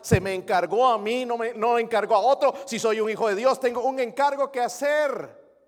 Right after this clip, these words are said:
Pastor, es muy difícil. No es difícil, hermano, cuando tú dependes de Dios, cuando tú caminas con Dios, cuando tú lees ese libro, cuando vas delante de Dios de rodillas,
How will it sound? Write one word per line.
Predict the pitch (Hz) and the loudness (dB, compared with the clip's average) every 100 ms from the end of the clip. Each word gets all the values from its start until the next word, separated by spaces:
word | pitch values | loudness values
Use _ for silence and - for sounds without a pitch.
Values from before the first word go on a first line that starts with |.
| _ _ _ _ _ _ _ _ _ _ _ _ _ _ _ _ _ _ _ | _ _ _ _ _ _ _ _ _ _ _ _ _ _ _ _ _ _ _
Pastor, | - 214 294 294 262 | -8 -6 -2 -2 -2
es | 233 | -4
muy | 277 | -8
difícil. | 262 254 269 247 208 | -8 -8 -8 -10 -6
No | 277 294 | -2 -2
es | 269 | -4
difícil, | 269 277 302 240 247 | -8 -6 -6 -6 -8
hermano, | 226 247 285 269 | -8 -4 -4 -4
cuando | 254 240 220 | -4 -4 -4
tú | 220 320 | -4 -2
dependes | 277 214 220 220 226 | -2 -2 -4 -2 0
de | 269 | 0
Dios, | 269 294 311 285 254 - - | 2 2 4 4 0 -6 -10
cuando | - 254 240 247 | 0 2 2 0
tú | 330 339 | 0 0
caminas | 339 262 262 269 269 - | 2 2 2 0 0 0
con | 269 | -2
Dios, | 202 277 311 294 - - | 2 4 6 4 0 -4
cuando | 240 226 226 | 0 2 0
tú | 285 247 | 0 2
lees | 233 240 240 | 4 4 2
ese | 294 277 | 0 0
libro, | 254 285 294 285 240 277 | 2 -2 2 2 0 0
cuando | 262 233 220 | 0 2 2
vas | 262 285 254 | 4 4 2
delante | 254 277 269 | 0 -2 0
de | 262 | 0
Dios | 240 277 294 269 | 2 2 2 2
de | 233 | -2
rodillas, | 240 240 277 277 254 | -2 -2 -2 -2 -2